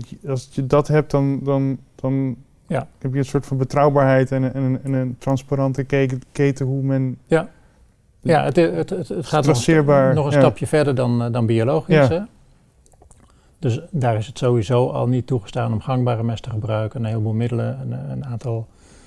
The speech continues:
Speaker 2: rassen die, die met, eh, iets wat op genetische modificatie lijkt zijn geproduceerd, zijn niet toegestaan in de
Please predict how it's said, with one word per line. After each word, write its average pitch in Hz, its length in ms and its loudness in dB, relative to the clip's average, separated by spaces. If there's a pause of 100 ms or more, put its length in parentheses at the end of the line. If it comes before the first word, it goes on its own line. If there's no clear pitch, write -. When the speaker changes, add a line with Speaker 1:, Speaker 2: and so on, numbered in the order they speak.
(480)
Speaker 2:
rassen 120 720 -2 (240)
die, 127 340 -6
die 127 160 -4
met, 110 340 -6
eh, 117 240 -8 (800)
iets - 160 -6
wat 127 140 -6
op 120 80 -10
genetische 113 600 -4
modificatie 110 600 -4
lijkt 107 360 -6
zijn 120 280 -8
geproduceerd, 113 600 -6
zijn 117 200 -4
niet 117 120 2
toegestaan 110 500 -4
in 110 100 -4
de 107 80 -4